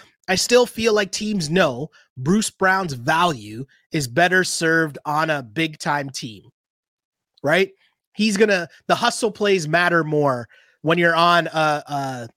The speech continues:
you know, a team with Nikola Jokic and Jamal Murray and Michael Porter Junior and Aaron Gordon, where you can just fill in, make the big plays here and there. Here, the ask might be a little too much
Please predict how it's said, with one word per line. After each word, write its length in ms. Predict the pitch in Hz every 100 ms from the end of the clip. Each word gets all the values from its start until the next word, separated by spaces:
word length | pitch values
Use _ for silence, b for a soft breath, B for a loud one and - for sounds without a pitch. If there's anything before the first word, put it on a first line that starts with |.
| _ _ _
you 120 | 165
know, 320 | 151 120 101 - _ _ _ -
a 60 |
team 280 | - 202 185
with 220 | 170 -
Nikola 340 | 151 156 156 143
Jokic 680 | 120 104 - - - - - _ -
and 260 | 160 160 143
Jamal 300 | 147 143 131
Murray 440 | 120 98 82 -
and 200 | - 160
Michael 280 | 165 160 156
Porter 280 | - 143 139
Junior 480 | 113 107 95 95 - B B B
and 400 | 175 170 170 160 -
Aaron 320 | 156 147 120
Gordon, 340 | 113 95 76 - B
where 120 | 196
you 40 |
can 120 | 226 240
just 160 | -
fill 300 | - 233 240
in, 280 | 220 214 208 _ _
make 240 | 156 170 185
the 40 |
big 240 | 180 185
plays 320 | - 175 180 165
here 160 | 165
and 140 | 156 160
there. 220 | 117 - b b b
Here, 500 | - 320 233 190 202
the 200 | 196 170
ask 360 | 214 233 - 190
might 220 | 208 175
be 100 | 202
a 60 |
little 280 | 156 202 202
too 240 | 196 226 175
much 520 | 180 160 - -